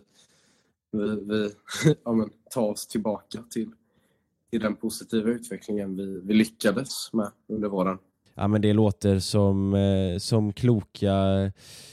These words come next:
Speaker 2: kloka slutord. Eh, jag tänker, eh, är det någon som vill, eh, dela ut, eh, stjärnor till, till spelare, eller ska vi nöja oss med att dela ut, eh,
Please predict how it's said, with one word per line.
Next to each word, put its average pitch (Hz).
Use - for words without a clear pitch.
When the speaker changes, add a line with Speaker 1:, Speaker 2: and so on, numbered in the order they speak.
Speaker 2:
kloka 104
slutord. 110
Eh, 104
jag 104
tänker, 98
eh, 98
är 107
det 107
någon 107
som 110
vill, 110
eh, 92
dela 101
ut, 113
eh, 107
stjärnor 95
till, 90
till 101
spelare, 87
eller 95
ska -
vi 92
nöja 98
oss 95
med 98
att 90
dela 90
ut, 90
eh, 85